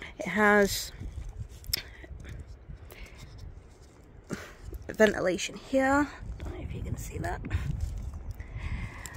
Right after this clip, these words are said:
I think that might be a bit big. I think if it was like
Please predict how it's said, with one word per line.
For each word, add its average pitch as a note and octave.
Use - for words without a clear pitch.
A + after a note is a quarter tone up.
I -
think B3
that -
might B3+
be G3+
a F#3+
bit F#3
big. F#3+
I -
think A3
if -
it G#3
was F#3
like D#3